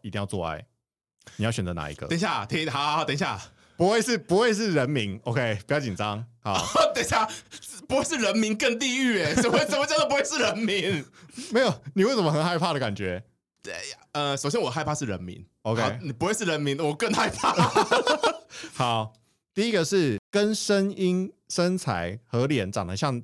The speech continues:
Speaker 1: 男人的女人做，还是跟声音、身材、脸长得像女人的男人做？
Speaker 2: 哦，第一个啊。
Speaker 1: 你是说他，他可能要，
Speaker 2: <laughs> 我前面都没有在听。
Speaker 1: 哦。<laughs>
Speaker 2: 对，对，对，但是第一个是女人嘛，对不对？
Speaker 1: 哦，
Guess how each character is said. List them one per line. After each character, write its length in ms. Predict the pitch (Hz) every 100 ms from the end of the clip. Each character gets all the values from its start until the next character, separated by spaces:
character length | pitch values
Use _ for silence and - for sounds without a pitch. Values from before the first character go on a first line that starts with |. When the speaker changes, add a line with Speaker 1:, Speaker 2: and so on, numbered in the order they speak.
| -
Speaker 1:
男 260 | 104 104
人 240 | 123 101 98
的 180 | 107 90
女 160 | 95
人 320 | 87 78 76 85
做， 320 | 127 95 - _ _ -
还 160 | 110
是 120 | 120 156
跟 320 | - 147 147
声 320 | - 165 156
音、 240 | 156 151
身 240 | 156 147 156
材、 280 | 127 87 90 139
脸 260 | 107 92 87
长 160 | 98
得 60 | 92
像 180 | 131 110
女 60 |
人 240 | 92 78 82
的 80 | 85
男 200 | 80 87
人 200 | 80 85
做？ 280 | 95 80 - _ _ _ _
Speaker 2:
哦， 200 | 147 135 - _ _ _ _ 156 - - -
第 140 | 156 160
一 60 |
个 100 | 147
啊。 220 | 110 107 - _ _ _ _ _ -
Speaker 1:
你 80 | 98
是 80 | 95
说 280 | 104 98 101 _ -
他， 160 | 107 107
他 120 | 87
可 80 | 87
能 60 |
要， 120 | 73 - 85 76
Speaker 2:
<laughs> 240 | 76 -
我 100 | 160
前 140 | -
面 100 | 214
都 60 | 220
没 80 | 208
有 80 | -
在 100 | -
听。 320 | - 143 143
Speaker 1:
哦。 20 |
<laughs> 60 | 131 - 240 247 349 - 392 403
Speaker 2:
对， 120 | 196 156
对， 0 |
对， 340 | 151 147 127
但 160 | 185 220
是 80 | 208
第 220 | 208 220
一 40 |
个 60 | 190
是 160 | 196
女 220 | 165 131 104
人 160 | 92
嘛， 140 | 90 90
对 60 |
不 60 | 107
对？ 80 | 110
Speaker 1:
哦， 500 | 120 123 127 135